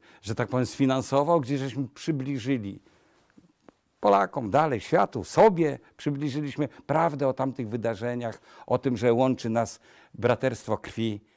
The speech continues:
że oto krew żeśmy dawali dla Węgrów, jak, jakże masowo skalę w Olsztynie, w całej Polsce. A tu była największa demonstracja poparcia Olsztyn.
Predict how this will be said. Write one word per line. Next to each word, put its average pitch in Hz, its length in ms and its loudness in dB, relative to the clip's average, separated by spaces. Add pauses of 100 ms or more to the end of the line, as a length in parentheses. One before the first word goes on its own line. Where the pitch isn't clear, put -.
(460)
że 120 300 4
oto 131 280 4
krew 143 360 8
żeśmy 139 300 0
dawali 127 400 4
dla 120 160 4
Węgrów, 113 540 0
jak, 127 280 2
jakże 127 300 6
masowo 123 440 -2
skalę 120 320 0
w 117 80 2
Olsztynie, 131 460 2
w - 40 -6
całej 117 240 -4
Polsce. 110 440 -6 (360)
A - 120 -4
tu 202 280 -2 (280)
była 143 140 0
największa 160 540 -2
demonstracja 131 680 -6 (220)
poparcia 110 420 -4
Olsztyn. 92 340 -4